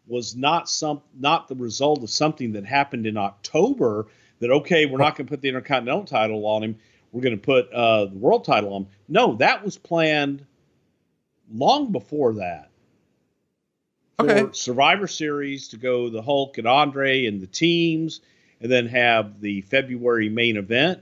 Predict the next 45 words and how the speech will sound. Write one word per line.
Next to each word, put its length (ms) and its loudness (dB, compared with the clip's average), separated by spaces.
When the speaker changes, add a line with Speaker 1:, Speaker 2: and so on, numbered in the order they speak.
Speaker 1:
with, 380 -4
uh, 260 2
Hulk 360 -2
and 100 -2
Andre 460 0
and 140 -2
the 60 -10
title 460 -2
and 80 -10
all 180 2
that 220 -2
shit 460 -6
Speaker 2:
Well, 100 2
let's 200 2
Speaker 1:
to 100 -20
do 180 2
the 80 -10
tournament. 480 0
Speaker 2:
let's, 320 0
let's 280 0
just 440 0
give 160 0
it 80 4
a 20 2
little 360 0
leeway 380 2
here. 340 -8
And 80 2
let's 120 2
say 140 2
perhaps 560 -2
Honky 300 0
has 180 2
his 120 -6
dates 280 0
confused. 680 -12
Instead 360 0
of 100 0
it 140 -2
being 300 0
main 240 2
event 320 0
in 80 -6
early 260 2
eighty-eight, 540 0